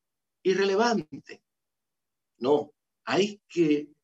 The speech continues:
cuando vamos a presentar la misión, tenemos que hacerlo con entusiasmo. Tenemos que bu-, buscar palabras que le den el peso correspondiente. Así que,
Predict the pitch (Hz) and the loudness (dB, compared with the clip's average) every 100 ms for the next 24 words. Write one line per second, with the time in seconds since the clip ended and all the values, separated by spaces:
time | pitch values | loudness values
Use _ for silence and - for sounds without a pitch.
0 | _ _ _ 120 117 131 - 208 208 - | _ _ _ -4 2 4 4 2 0 -4
1 | - - - 117 107 104 135 - 113 104 | -8 -8 -4 -2 -2 2 4 4 2 -2
2 | 104 - 113 113 104 - - 110 147 175 | -4 -4 2 2 2 -4 -6 -4 -2 -4
3 | 160 139 143 151 147 127 110 104 - - | -4 -4 0 0 0 -2 -2 -4 -8 -6
4 | 107 127 - - - _ _ _ _ _ | -2 0 -2 -8 -14 _ _ _ _ _
5 | 110 127 - 170 160 135 135 120 _ 123 | -6 -6 -2 -4 -4 -4 -6 -8 _ -10
6 | - 127 - 135 110 143 - 156 143 143 | -4 -4 0 2 4 4 2 2 0 -4
7 | - _ 117 107 107 _ _ _ _ _ | -16 _ -2 -2 -6 _ _ _ _ _
8 | 110 110 139 156 160 180 - 113 107 - | 0 4 6 4 0 -8 -4 -2 -2 0
9 | 160 196 - - 175 175 - - 127 117 | 0 0 -4 -4 -4 -4 -4 -6 -4 -6
10 | - 110 95 98 95 - _ _ _ _ | -4 -2 -2 -4 -6 -10 _ _ _ _
11 | _ _ _ _ _ _ _ - 135 180 | _ _ _ _ _ _ _ -10 -2 4
12 | 160 120 - | 6 4 -2